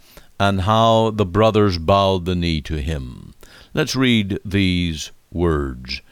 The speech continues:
"And he made him to ride in the second chariot which he had made, and they cried before him, 'Bow the knee.'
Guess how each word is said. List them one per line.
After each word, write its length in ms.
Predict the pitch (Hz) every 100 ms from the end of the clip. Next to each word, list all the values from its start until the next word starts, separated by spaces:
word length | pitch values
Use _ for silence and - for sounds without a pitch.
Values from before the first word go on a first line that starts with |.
| - _ _
"And 100 | 80
he 100 | 90
made 220 | 98 143
him 140 | 147 147
to 120 | 139
ride 480 | 131 127 131 143 143
in 120 | 208
the 80 | 190
second 480 | - 135 135 127 -
chariot 480 | 139 143 151 156 143
which 200 | 135 139
he 80 |
had 140 | 135 120
made, 540 | 110 98 95 104 95 - - _ - _ -
and 140 | 120
they 80 | 143
cried 520 | - 156 170 185 175
before 360 | 180 190 220 165
him, 420 | 143 117 87 73 - _ _ _
'Bow 600 | 85 85 123 143 151 147
the 100 | 139
knee.' 800 | 143 147 151 139 101 73 87 82